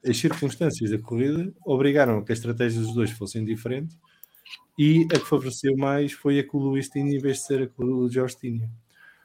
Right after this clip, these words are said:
Agora, o George contribui muito para os dois, eh, Mercedes estarem no pódio,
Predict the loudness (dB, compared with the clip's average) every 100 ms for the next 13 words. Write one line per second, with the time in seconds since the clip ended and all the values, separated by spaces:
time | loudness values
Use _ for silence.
0 | _ _ 6 6 8 6 6 6 4 4
1 | 0 2 2 4 4 4 2 0 -2 0
2 | -2 -4 -4 -2 -2 -2 -4 -4 -4 0
3 | 0 2 0 -4 -8 -8